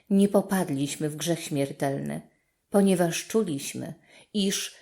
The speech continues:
comiesięczna spowiedź jest niezbędna, by móc w sposób godny przyjmować komunię świętą.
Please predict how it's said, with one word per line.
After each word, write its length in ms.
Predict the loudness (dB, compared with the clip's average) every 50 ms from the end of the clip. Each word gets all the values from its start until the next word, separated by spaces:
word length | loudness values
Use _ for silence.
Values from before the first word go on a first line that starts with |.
| _ _ _
comiesięczna 1000 | 0 4 4 6 6 4 4 2 0 -2 -2 -2 -2 -2 -2 -4 -4 -4 -2 0
spowiedź 720 | -2 -2 -2 -4 -6 -4 -4 -6 -10 -10 -10 -12 -14 -14 -20 _ _ -4
jest 340 | 2 6 6 6 6 6 4
niezbędna, 960 | 4 4 4 4 2 2 2 0 0 0 -2 -2 -4 -6 -6 -6 -10 -14 _ _ _ _ _ _ _ _ _ _ 2
by 180 | 6 8 8 8
móc 280 | 6 2 2 0 -2
w 80 | -2 -2
sposób 500 | -4 -2 -2 0 0 0 -2 -4 -4 -4
godny 480 | -2 -2 -2 -2 -4 -6 -6 -6 -8 -10 -14 _ _ _ _ _ -8
przyjmować 680 | -4 0 0 2 2 2 0 0 0 -2 -2 -4 -6
komunię 500 | -6 -4 -2 -2 -2 -2 -2 -4 -4 -6
świętą. 720 | -6 -6 -8 -8 -8 -10 -10 -12 -14 -12 -12 -12 -12 -14